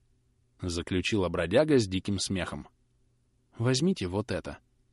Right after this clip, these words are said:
сказала Гэрриет, подавая серебряную монету.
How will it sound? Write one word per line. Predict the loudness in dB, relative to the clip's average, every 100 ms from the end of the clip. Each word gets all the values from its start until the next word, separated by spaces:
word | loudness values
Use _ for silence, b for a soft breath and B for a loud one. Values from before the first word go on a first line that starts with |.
| _ _ _
сказала | -4 0 4 4 4
Гэрриет, | 4 6 4 2
подавая | 2 4 6 6 4
серебряную | 4 2 2 0 0
монету. | 0 -2 -4 -6 -10